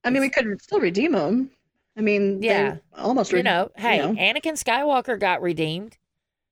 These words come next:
Speaker 1: Mm-hmm.
Speaker 2: You know, of course, he died when it, you know, <laughs> he had to die. Uh, but he died saving his son, you know, so,
Speaker 1: Mm-hmm.
Speaker 2: uh, Jack could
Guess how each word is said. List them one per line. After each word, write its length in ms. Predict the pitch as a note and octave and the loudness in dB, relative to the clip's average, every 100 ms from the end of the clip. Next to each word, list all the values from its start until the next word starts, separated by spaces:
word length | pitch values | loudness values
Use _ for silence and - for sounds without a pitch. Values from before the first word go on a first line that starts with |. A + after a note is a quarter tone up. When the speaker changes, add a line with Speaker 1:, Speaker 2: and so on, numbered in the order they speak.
| _ _ A#3 | _ _ -4
Speaker 1:
Mm-hmm. 300 | B3+ B3 D4 | -2 -2 -4
Speaker 2:
You 180 | - F#3 | -4 -2
know, 240 | E3+ D#3 F#3+ | 0 0 -2
of 80 | |
course, 220 | - E3+ D#3+ | -4 -6 -4
he 120 | D3 | -8
died 380 | - C3+ E3+ E3+ | -6 -2 -2 -4
when 160 | C#3 | -8
it, 120 | B2+ - | -10 -14
you 120 | - B2+ | -16 -14
know, 180 | A#2+ - _ _ | -14 -16 _ _
<laughs> 260 | - D3 - | -16 -16 -14
he 120 | E3+ - | -10 -6
had 160 | F3 | -4
to 100 | D3+ | -4
die. 540 | B2+ - C#3+ E3 C3 D3 _ _ _ _ - | -6 -6 -4 -4 -8 -12 _ _ _ _ -8
Uh, 380 | D3+ D3 C3 C#3 | -4 -2 -4 -8
but 460 | D3 F3 E3 D3 D3 | -6 0 2 0 -2
he 120 | D#3 | -6
died 380 | D#3 D3+ D3 C#3+ | -2 0 0 0
saving 300 | E3 D3 C#3+ | -2 -2 -4
his 120 | C3+ | -8
son, 440 | - G#3+ E3 G#2+ C#3+ _ _ | -4 -2 -2 -6 -18 _ _
you 140 | E3+ | -6
know, 180 | D3+ D3 | -4 -4
so, 540 | D#3 F3+ D#3+ D#3 C#3+ F#3+ | -4 -2 0 0 -2 -4
Speaker 1:
Mm-hmm. 220 | B3+ C#4 G4 _ _ | -4 -4 -8 _ _
Speaker 2:
uh, 440 | - E3 D3 D3 - - | -2 0 2 0 -2 -6
Jack 400 | - D#3 D#3+ - | -2 0 0 -4
could 540 | - E3 D3+ D3 C3+ | -6 -2 0 0 -4